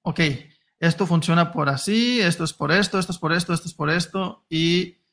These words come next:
y pues la idea era esa, que la gente que fuera iniciando entendiera las bases de cada pequeño, eh, de pa-, de cada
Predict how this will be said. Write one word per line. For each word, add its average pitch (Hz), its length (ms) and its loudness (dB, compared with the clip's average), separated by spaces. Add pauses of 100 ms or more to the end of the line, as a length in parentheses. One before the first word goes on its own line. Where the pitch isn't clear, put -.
(380)
y 151 100 -4
pues 151 140 2
la 165 80 10
idea 175 160 10
era 202 220 10
esa, 180 220 6
que 165 100 2
la 160 140 6
gente 175 320 4
que 196 120 0
fuera 185 280 4
iniciando 185 800 2 (200)
entendiera 170 1000 6
las 147 260 4
bases 180 360 6
de 175 160 2
cada 175 260 4
pequeño, 165 640 -2 (600)
eh, 143 680 -4
de 147 120 -4
pa-, 170 180 -2
de 165 200 -2
cada 233 400 4